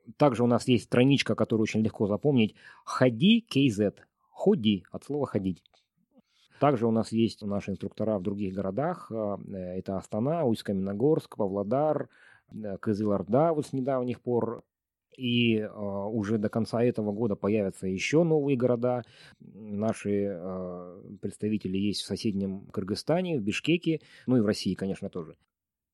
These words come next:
Это про то, как нас найти. И, э, главный совет: улыбайтесь. Улыбайтесь, дарите свою улыбку,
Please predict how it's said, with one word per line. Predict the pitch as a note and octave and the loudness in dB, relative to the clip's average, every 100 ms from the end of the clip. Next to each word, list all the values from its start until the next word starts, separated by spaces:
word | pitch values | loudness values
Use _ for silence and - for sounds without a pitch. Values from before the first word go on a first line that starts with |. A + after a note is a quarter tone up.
| _ _ _ _ _ - | _ _ _ _ _ 0
Это | D#3+ D3 | 2 4
про | B2 | 2
то, | C3 | 2
как | B2 | 2
нас | A#2 A2 | 0 2
найти. | A#2+ A2+ F2+ - _ _ _ _ _ _ _ _ _ _ _ _ | 2 2 -2 -6 _ _ _ _ _ _ _ _ _ _ _ _
И, | C3 D3+ D#3+ C3+ | 0 4 4 4
э, | - _ _ _ A#2+ A#2 | -2 _ _ _ -10 -8
главный | F#2+ A#2+ D3 C#3 C3 | -4 -2 0 2 0
совет: | - B2+ C3+ G#3 - - _ _ _ _ _ _ _ _ _ _ | 2 2 4 2 0 -12 _ _ _ _ _ _ _ _ _ _
улыбайтесь. | B2+ D3 D3+ A2+ E2+ - - - - - - - - - - | 0 2 6 6 4 -4 -6 -10 -14 -14 -14 -14 -16 -12 -2
Улыбайтесь, | A2 B2+ E3 F#3 A2 | 0 4 4 4 2
дарите | G2+ B2 C3+ A2+ | 6 6 6 -2
свою | A2+ A2+ A2+ | 0 2 4
улыбку, | A#2 A2+ - G#2+ F#2+ | 4 0 2 2 0